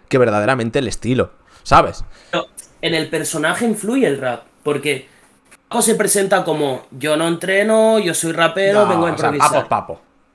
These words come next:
Speaker 1: Papo es Papo.
Speaker 2: Ya.
Speaker 1: Y Menak
Speaker 2: Papo es
Speaker 1: está de
Speaker 2: Papo,
Speaker 1: moda.
Speaker 2: pero también tiene esa parte de: "Soy un rapero, yo vengo de los mundialistas,
Speaker 1: Sí, sí.
Speaker 2: yo tengo esto, yo hace años que", igual que Menak,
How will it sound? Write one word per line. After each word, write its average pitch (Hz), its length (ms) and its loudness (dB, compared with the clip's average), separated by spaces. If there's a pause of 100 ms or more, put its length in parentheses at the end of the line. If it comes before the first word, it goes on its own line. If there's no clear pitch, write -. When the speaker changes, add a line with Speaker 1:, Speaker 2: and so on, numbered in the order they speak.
(140)
Speaker 1:
Papo 151 220 4
es - 60 -4
Papo. 104 220 -4
Speaker 2:
Ya. 147 220 2 (280)
Speaker 1:
Y 139 120 -2
Menak 160 180 4
Speaker 2:
Papo 294 120 2
es 269 40 4
Speaker 1:
está 147 200 6
de 139 100 6
Speaker 2:
Papo, 120 100 2
Speaker 1:
moda. 110 140 4
Speaker 2:
pero - 220 0
también 185 440 -4
tiene 254 180 -4
esa 240 220 2
parte 233 320 2
de: 175 160 -2
"Soy 220 400 2
un 202 120 0
rapero, 143 500 -2
yo 185 240 0
vengo 226 460 0
de 190 480 -4 (200)
los 147 180 -4
mundialistas, 160 720 0
Speaker 1:
Sí, 156 100 0
sí. 151 60 -4
Speaker 2:
yo 202 180 0
tengo 214 420 0
esto, 170 280 -2
yo 151 120 -4
hace 190 180 -2
años 208 240 -2
que", 156 200 -8 (140)
igual 170 340 0
que 208 120 -6
Menak, 202 400 -4